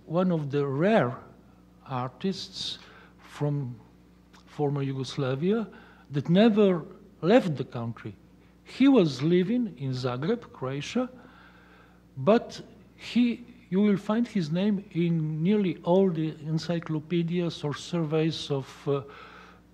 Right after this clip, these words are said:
modern art, art after World War Two. And he was lucky enough that, uh, coincidentally, he was invited to Paris by a group of,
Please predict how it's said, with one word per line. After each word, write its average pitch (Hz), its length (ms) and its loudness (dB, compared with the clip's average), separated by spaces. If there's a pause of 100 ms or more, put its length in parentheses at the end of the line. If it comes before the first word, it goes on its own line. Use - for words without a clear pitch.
modern 151 380 2
art, 147 260 -4
art 131 260 -6
after 135 400 -6
World 135 360 -2
War 127 240 -4
Two. 120 260 -4 (680)
And 151 260 -2 (300)
he 226 80 2
was 240 280 2
lucky 185 380 2
enough 202 460 -2
that, 147 380 -10
uh, 151 260 0 (160)
coincidentally, 202 1000 0 (840)
he - 200 2
was 226 240 4
invited 180 640 2
to 147 140 -6 (360)
Paris 165 420 2
by 147 220 -4
a 143 120 0
group 165 360 -2
of, 143 120 -2